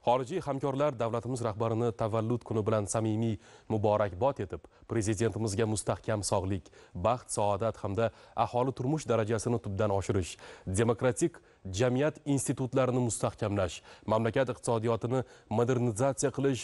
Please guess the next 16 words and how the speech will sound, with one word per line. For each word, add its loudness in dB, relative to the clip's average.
va 2
xalqaro 2
mavqeini 0
mustahkamlashga 0
qaratilgan 0
keng 2
ko'lamli 0
islohot 0
va 4
yangilanishlar 2
strategiyasini 2
amalga 2
oshirishda -2
katta -2
muvaffaqiyatlar 2
tiladi. 0